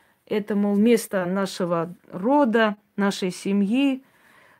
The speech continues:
нечего тут никого хоронить, и выгнал ее вместе с телом матери. Она говорит: «Я ее проклинала», то есть его столько проклинала, что через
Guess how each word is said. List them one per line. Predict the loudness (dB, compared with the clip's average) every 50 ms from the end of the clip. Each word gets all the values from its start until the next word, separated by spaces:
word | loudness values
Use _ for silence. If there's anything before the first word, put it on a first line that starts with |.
| _ _ -2
нечего | 0 2 2 2 2 -2 -2
тут | -2 -4 -6 -4
никого | -4 -2 0 -2 -2 -2
хоронить, | -2 -2 -2 0 2 2 2 2 0 -2 -8 -18 -20 -20 _ _ _ _ _ _
и | -10 -6 -4 -2
выгнал | 0 0 0 0 0 -2 0 0 -2 -2
ее | -2 -2 -2 -2 -2 -4 -6 -10 _ _ _ _ _ _ _ _ _ _ _ _
вместе | -6 -6 -4 -4 -6 -6 -8 -10
с | -10 -12 -14 -14 -14 -14 -14 -14 -16 _ _
телом | -2 0 2 2 4 4 4
матери. | 2 2 2 0 -2 -6 -8 -8 -8 -10 -14 -16 _ _ _ _ _ _ _ _ _ _
Она | -6 -4 -2 -2 -2
говорит: | -2 0 0 0 2 0 -2 -4 -8 _ _ _ _ _ _ _ _ _ _ _ _ _ _
«Я | -8 -4 -2 0
ее | 0 0 -2
проклинала», | -2 -2 -4 -4 -2 -2 -2 0 2 2 2 4 2 2 2 0 -2 -4 -12 -20 -20 -20 -18 _
то | -8 -6
есть | -6 -6 -4 -4
его | -4 -2 -2 -4 -4
столько | -4 -4 -4 -4 -4 -2 -4 -6
проклинала, | -6 -4 -4 -4 -4 -4 -4 -2 -2 0 0 -2 -2 -2 -4 -6 -8 -12 _ _ _ _ _ _ _ _ _ _ _ _ _ _
что | _ -18 -10 -8 -8 -6
через | -4 -4 -4 -2 -4 -4 -8 -12 -18